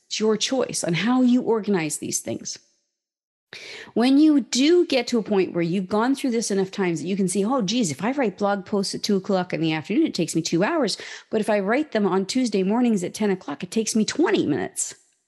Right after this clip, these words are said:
You've just learned something huge about yourself. Now you can choose when to put things into your calendar. Plan your day, choose tasks based on that time frame. Know what's gonna work best for you because you've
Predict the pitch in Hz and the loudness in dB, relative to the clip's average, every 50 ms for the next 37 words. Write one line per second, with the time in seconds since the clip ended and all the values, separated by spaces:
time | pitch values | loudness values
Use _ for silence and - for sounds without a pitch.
0 | _ _ _ _ _ _ _ _ _ _ _ _ _ _ _ _ _ _ _ - | _ _ _ _ _ _ _ _ _ _ _ _ _ _ _ _ _ _ _ -20
1 | - _ - 240 269 320 381 381 381 - 320 277 - 254 262 269 - - - 247 | -16 _ 2 4 4 6 4 2 2 -2 -2 0 0 0 -2 -2 -2 -2 -2 -2
2 | 233 226 220 226 214 - 277 269 285 - 226 180 170 156 - - - 151 - - | 0 0 0 0 0 0 0 0 0 0 0 -2 -2 -4 -4 -4 -6 -6 -4 -4
3 | 156 131 127 - - - - - - 208 285 339 339 320 269 254 254 254 233 220 | -4 -6 -8 -12 -14 -16 -8 -2 -2 0 2 2 2 2 2 2 2 2 2 2
4 | 208 - 226 214 202 - - 214 208 190 185 180 175 180 165 165 165 - - - | 0 0 0 0 0 0 0 0 0 0 0 0 0 0 0 -2 -4 -4 -6 -4
5 | - 165 160 160 - 160 156 160 - - 131 156 - - 233 233 226 226 214 175 | -2 -2 -2 -2 -2 -2 -4 -4 -4 -6 -6 -6 -4 -2 -2 0 0 0 0 0
6 | 139 - - - - - _ _ - 240 254 262 285 285 302 320 320 302 240 220 | -2 -6 -10 -14 -20 -20 _ _ -2 0 0 2 4 4 4 4 2 2 0 0
7 | 226 196 180 165 147 147 156 190 - - - _ - - - 233 240 - - - | 2 2 2 2 0 0 -2 -4 -6 -8 -18 _ -8 -2 0 0 0 0 -2 -2
8 | - 220 220 226 220 - - - - - 208 196 202 190 - - - 170 180 196 | -2 -2 -2 0 -2 -4 -6 -6 -2 0 0 0 0 -2 -2 -4 -2 -2 0 0
9 | 185 196 202 - - - - - 233 233 262 277 277 254 - - - - - - | 0 0 -2 -2 -6 -8 -6 -2 0 2 4 2 2 0 -2 -8 -8 -6 -8 -12
10 | - - _ _ _ _ - - - - - - _ _ - 208 214 240 277 302 | -14 -18 _ _ _ _ -20 -20 -18 -18 -20 -20 _ _ 0 2 4 4 4 4
11 | 330 320 294 233 180 - - - 208 190 180 165 151 156 147 - _ - 147 151 | 4 4 2 2 0 -2 -2 -2 0 0 2 2 0 -2 -4 -6 _ -6 -4 -4
12 | 139 - - - - 156 151 156 190 185 202 - - 208 208 202 165 180 196 196 | -4 -6 -8 -6 -4 -2 0 0 0 0 0 0 0 0 2 2 2 0 0 0
13 | 180 | 0